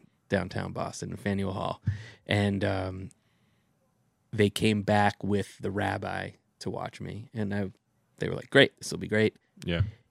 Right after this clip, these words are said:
Speaker 1: But the people that came and see me were all, like, you know, generally young. I get there, and it's, they're the only young table.
Speaker 2: Wow.
Speaker 1: It's all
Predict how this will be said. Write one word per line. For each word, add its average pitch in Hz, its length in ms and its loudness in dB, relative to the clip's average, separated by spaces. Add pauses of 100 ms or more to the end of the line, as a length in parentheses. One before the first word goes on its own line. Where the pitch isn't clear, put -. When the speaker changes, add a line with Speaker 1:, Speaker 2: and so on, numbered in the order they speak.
(300)
Speaker 1:
But 107 140 0
the 107 80 2
people 127 280 4
that 110 120 4
came 110 220 0
and 104 120 -2
see 143 180 4
me 117 140 6
were 107 180 4
all, 104 200 4
like, 101 320 2 (240)
you 123 80 0
know, 98 200 2 (400)
generally 104 720 4
young. 101 480 2 (1700)
I 107 80 2
get 117 300 2
there, 98 340 2 (560)
and 92 380 -2
it's, - 500 -4 (200)
they're 107 280 8
the 104 180 4
only 107 360 2
young 95 320 -2
table. - 420 -6 (440)
Speaker 2:
Wow. 87 200 0
Speaker 1:
It's 101 200 0 (100)
all 104 520 8